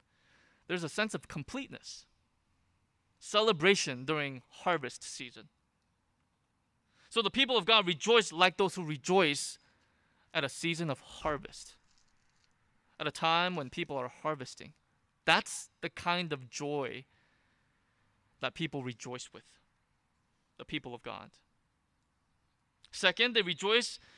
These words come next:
as they would when dividing spoils. When do you divide spoils?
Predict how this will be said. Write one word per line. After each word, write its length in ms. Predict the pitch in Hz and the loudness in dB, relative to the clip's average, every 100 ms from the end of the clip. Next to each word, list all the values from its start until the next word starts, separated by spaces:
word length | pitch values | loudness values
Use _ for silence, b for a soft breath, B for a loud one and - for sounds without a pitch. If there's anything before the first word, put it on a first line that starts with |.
| B - | B -2
as 140 | 170 | 2
they 80 | 180 | 2
would 260 | 156 196 180 | 2 0 0
when 160 | 165 | -2
dividing 480 | 143 131 151 165 160 | 0 4 6 6 4
spoils. 720 | - - 208 233 143 - - _ _ _ _ _ _ _ _ _ _ _ _ | -6 -8 -4 -2 -2 -10 -20 _ _ _ _ _ _ _ _ _ _ _ _
When 180 | 185 277 | -2 0
do 80 | 277 | 2
you 140 | 247 | 2
divide 320 | 165 147 135 | 4 4 2
spoils? 580 | - - 135 196 - - | 0 -4 -4 -4 -8 -20